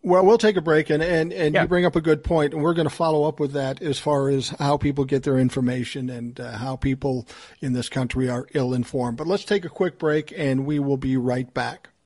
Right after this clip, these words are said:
Speaker 1: We are back on the Rational Boomer podcast. I have with me on the show Tony Michaels from the Tony Michaels podcast. And I think,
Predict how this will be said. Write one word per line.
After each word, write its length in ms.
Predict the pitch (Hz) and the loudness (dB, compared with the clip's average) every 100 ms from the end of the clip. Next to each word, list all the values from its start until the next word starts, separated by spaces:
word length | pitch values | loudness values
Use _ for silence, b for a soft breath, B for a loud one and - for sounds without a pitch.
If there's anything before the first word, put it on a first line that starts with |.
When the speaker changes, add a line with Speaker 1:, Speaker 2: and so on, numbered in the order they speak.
| B B B B B | B B B B B
Speaker 1:
We 80 | 190 | 6
are 100 | 202 | 8
back 300 | 190 202 190 | 8 8 6
on 80 | 190 | 4
the 60 | 180 | 6
Rational 400 | 180 170 185 175 | 6 6 4 4
Boomer 280 | 175 175 165 | 6 4 4
podcast. 1040 | - 170 170 - 156 160 165 - - - - | 6 6 6 4 6 8 6 4 -4 -4 0
I 140 | 139 | 4
have 260 | 143 147 143 | 4 4 4
with 200 | 151 147 | 4 6
me 160 | 147 | 4
on 140 | 143 139 | 6 2
the 80 | 123 | 0
show 420 | - 156 143 139 B B B _ | 2 2 2 0 B B B _
Tony 340 | - 190 196 185 | 2 4 6 6
Michaels 460 | 175 185 165 135 - | 6 6 6 4 4
from 220 | 143 131 | 2 4
the 80 | 139 | 4
Tony 280 | 160 156 | 6 6
Michaels 520 | 147 147 143 151 139 - | 6 4 4 4 2 -2
podcast. 840 | - 151 151 - 139 120 120 - | 2 4 4 0 0 0 -2 -6
And 120 | 156 | -2
I 80 | 151 | 0
think, 280 | 220 214 | 4 2